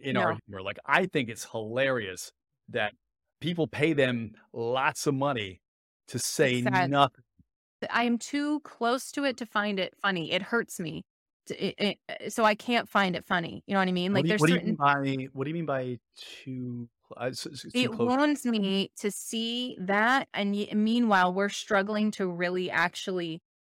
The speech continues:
Speaker 2: try to solve things that are solvable, and you've got all
Speaker 1: Hmm.
Speaker 2: these fucking grifters out there doing shit that is almost, it's sucking people into a black hole of oblivion and ruining our society, in my opinion, in a lot of ways.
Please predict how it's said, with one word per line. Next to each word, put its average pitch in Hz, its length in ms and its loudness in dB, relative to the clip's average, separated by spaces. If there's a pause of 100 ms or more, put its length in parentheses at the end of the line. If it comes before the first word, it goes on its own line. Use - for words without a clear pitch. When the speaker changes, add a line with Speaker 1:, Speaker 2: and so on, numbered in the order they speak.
(140)
Speaker 2:
try 208 220 2
to 190 100 2
solve 175 440 0
things 202 340 -2
that 175 120 2
are 170 120 0
solvable, 208 640 0
and 190 240 0
you've 185 140 -2
got 190 260 2
all 196 220 4
Speaker 1:
Hmm. - 0 -
Speaker 2:
these 226 200 -4
fucking 208 440 -2
grifters 185 640 0
out 160 260 2
there 160 380 -2 (400)
doing 233 280 0
shit 190 360 -2
that 185 140 0
is 190 200 -2
almost, 233 580 0 (300)
it's 247 180 -4
sucking 254 540 0
people 226 340 -2
into 208 360 0
a 190 60 0
black 190 380 2
hole 202 340 2
of 180 120 0
oblivion 190 640 -2
and 175 180 -4
ruining 190 480 0
our 160 120 0
society, 202 600 -2
in 175 80 -4
my 160 120 -4
opinion, 170 640 -6
in 180 80 -8
a 170 80 -2
lot 180 220 2
of 175 100 -4
ways. 180 480 -6